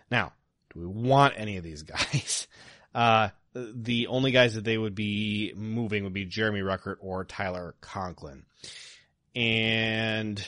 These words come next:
Ruckert only played forty-eight snaps last year, very small sample size. Couldn't really get on the field behind Conklin and Uzomah. <sighs>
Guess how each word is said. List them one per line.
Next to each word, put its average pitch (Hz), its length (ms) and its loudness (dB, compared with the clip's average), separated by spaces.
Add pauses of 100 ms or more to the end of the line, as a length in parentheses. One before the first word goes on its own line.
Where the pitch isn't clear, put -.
(160)
Ruckert 139 300 4
only 135 180 4
played 127 360 0
forty-eight 123 600 -2
snaps 127 460 -2
last 127 320 0
year, 120 280 0
very 123 380 0
small 117 240 -2
sample 113 340 -2
size. 117 540 -2 (840)
Couldn't 143 240 2
really 131 160 4
get 127 100 2
on 120 80 4
the 113 80 -2
field 113 340 0
behind 104 520 -6 (400)
Conklin 110 600 -2
and 104 200 -6
Uzomah. 95 640 0 (1080)
<sighs> - 40 -16